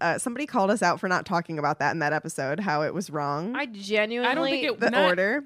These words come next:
Speaker 3: I don't think in
Speaker 2: It,
Speaker 3: our books it was.
Speaker 2: it,
Speaker 3: It
Speaker 2: it
Speaker 3: used
Speaker 1: Oh,
Speaker 3: to
Speaker 2: used
Speaker 1: was
Speaker 2: to
Speaker 3: be.
Speaker 1: it?
Speaker 2: the
Speaker 1: It used to
Speaker 2: original
Speaker 1: be.
Speaker 2: one. And honestly, that is a mistake that I really just don't care about.
Speaker 1: <laughs> I agree.
Speaker 3: Honestly,
Speaker 2: I
Speaker 3: God.
Speaker 2: genuinely don't care.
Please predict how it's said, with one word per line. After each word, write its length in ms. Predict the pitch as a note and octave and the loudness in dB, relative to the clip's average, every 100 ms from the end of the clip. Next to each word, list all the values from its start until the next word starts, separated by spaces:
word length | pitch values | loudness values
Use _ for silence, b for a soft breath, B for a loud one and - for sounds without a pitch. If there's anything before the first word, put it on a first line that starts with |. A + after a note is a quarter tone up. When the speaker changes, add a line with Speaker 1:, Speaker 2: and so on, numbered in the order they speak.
| - | -2
Speaker 3:
I 120 | A#3 | -2
don't 100 | D4+ | -2
think 160 | D4+ A#3+ | -4 2
in 60 | |
Speaker 2:
It, 60 | G#3 | 6
Speaker 3:
our 120 | B3 | 6
books 380 | D#3 G#3+ - G3 | 6 -4 -4 -8
it 100 | D3 | -8
was. 180 | C#3 C3 | -6 -4
Speaker 2:
it, 100 | B3+ | -4
Speaker 3:
It 80 | |
Speaker 2:
it 20 | - | 4
Speaker 3:
used 80 | |
Speaker 1:
Oh, 260 | F#3 C4+ F#3+ | 6 8 6
Speaker 3:
to 60 | D4 | 2
Speaker 2:
used 0 | |
Speaker 1:
was 100 | - | 2
Speaker 2:
to 0 | |
Speaker 3:
be. 60 | |
Speaker 1:
it? 40 | - | 2
Speaker 2:
the 40 | |
Speaker 1:
It 60 | C4 | 2
used 80 | A3+ | 4
to 40 | |
Speaker 2:
original 340 | C4 C4 G#3+ F#3+ | 4 4 0 0
Speaker 1:
be. 80 | |
Speaker 2:
one. 180 | F#3+ G3 | 0 0
And 180 | F#3+ B3 | 0 -2
honestly, 520 | A#3 A#3+ C4 - D#4 - | 0 -2 -2 -2 -2 -2
that 240 | G#3+ A3 | 2 4
is 100 | A#3 | 4
a 40 | B3 | 2
mistake 400 | B3+ - G#3+ G#3+ | -2 0 0 2
that 120 | G3 | 2
I 80 | F3 | 2
really 300 | F3+ F#3 F#3 | 2 0 -2
just 340 | F3 F#3+ G3+ E3+ | -2 -6 -8 0
don't 260 | F3 F3+ F3 | 2 2 -2
care 280 | - E3+ | -2 -2
about. 340 | E3+ E3+ F3 F3 - | 0 0 0 -2 -4
Speaker 1:
<laughs> 80 | - | 0
I 220 | C#4+ D#4 - | 2 0 0
agree. 200 | - B3+ - - | 0 2 0 0
Speaker 3:
Honestly, 280 | C#4 C#4 | 2 8
Speaker 2:
I 120 | A#3+ C#4+ | 10 10
Speaker 3:
God. 80 | - | 10
Speaker 2:
genuinely 600 | C4 B3+ C#4 C#4 C#4+ C4 | 10 10 8 8 6 2
don't 380 | G3+ G#3+ G3+ F#3+ | 6 8 6 0
care. 460 | F#3+ F3+ F3+ F#3 | 0 2 2 0